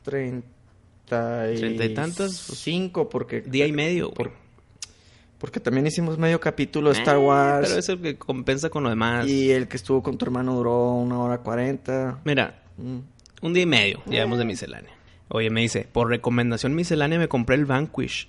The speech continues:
Speaker 2: Y qué juegazo, papá". Sí, ¿verdad? Sí está con mal el Vanquish.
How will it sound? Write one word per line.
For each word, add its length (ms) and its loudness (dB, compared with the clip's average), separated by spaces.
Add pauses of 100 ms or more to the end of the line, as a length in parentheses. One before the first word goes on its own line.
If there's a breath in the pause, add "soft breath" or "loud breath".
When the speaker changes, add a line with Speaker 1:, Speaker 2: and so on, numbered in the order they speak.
Speaker 2:
Y 120 -4 (160)
qué 120 2
juegazo, 680 -2
papá". 440 -12 (160)
Sí, 180 -8
¿verdad? 220 0
Sí 60 -6
está 200 -10
con 160 -6
mal 180 -2
el 40 0
Vanquish. 480 -4